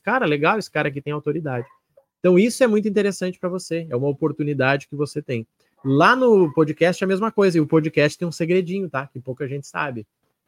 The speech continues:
Quer ver? Quantos especialistas da tua área você conhece no Instagram? Cara, dez, vinte, trinta, cinquenta. Beleza.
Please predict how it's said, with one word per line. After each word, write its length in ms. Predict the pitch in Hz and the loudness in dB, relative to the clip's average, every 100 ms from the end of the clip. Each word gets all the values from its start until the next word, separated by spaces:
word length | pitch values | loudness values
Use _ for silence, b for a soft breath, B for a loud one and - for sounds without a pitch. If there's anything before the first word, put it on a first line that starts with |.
| _ _ _ - | _ _ _ -6
Quer 120 | 120 | -2
ver? 320 | 143 190 101 _ | 2 0 0 _
Quantos 320 | - 262 269 262 | 2 2 4 -4
especialistas 840 | - 233 - 202 180 220 247 196 | -2 -4 -2 0 0 0 0 0
da 140 | 196 | 0
tua 240 | - 220 180 | 0 4 4
área 240 | 170 185 | 4 2
você 220 | 175 165 | -2 -10
conhece 400 | 165 160 143 139 | -8 -4 -4 -6
no 60 | 143 | -10
Instagram? 380 | - 127 104 85 _ _ _ _ - | -10 -10 -10 -12 _ _ _ _ -8
Cara, 220 | 143 98 | -6 -4
dez, 440 | 92 110 135 110 95 | -2 0 0 0 -6
vinte, 300 | 123 127 - | -10 -10 -10
trinta, 260 | 120 127 | -12 -12
cinquenta. 460 | - 139 117 92 90 | -12 -8 -8 -8 -8
Beleza. 420 | 120 113 95 92 | -4 -4 -4 -10